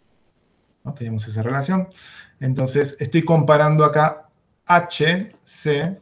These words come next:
menos Q dividido todo eso. Vuelvo de nuevo para no apagarlos. ¿Eh? H C es Q dividido todo el resto de esta cosa. ¿Sí? Esa es la, la,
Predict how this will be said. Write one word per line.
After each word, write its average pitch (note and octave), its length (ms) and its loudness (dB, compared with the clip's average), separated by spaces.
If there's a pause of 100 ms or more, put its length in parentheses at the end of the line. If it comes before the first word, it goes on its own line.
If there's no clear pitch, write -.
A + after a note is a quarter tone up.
(200)
menos D3 800 -4
Q F3 560 4
dividido C3 560 0
todo A#2 300 -2
eso. A2 340 -8 (320)
Vuelvo A2 540 -6
de A#2 80 -8
nuevo A#2+ 340 -8 (140)
para - 140 -16
no C3+ 100 -12
apagarlos. C3+ 680 -2 (1200)
¿Eh? C3 240 -4 (1120)
H D3+ 340 -2
C D3+ 480 -4
es C#3+ 300 0
Q - 580 2
dividido C3+ 480 4
todo B2+ 280 2
el A2+ 60 0
resto A2 340 -2
de G#2 80 -2
esta G#2 180 -10
cosa. - 300 -16 (640)
¿Sí? - 280 -14
Esa D#3 300 0
es C3+ 40 0
la, A#2 360 0 (480)
la, G2+ 960 -4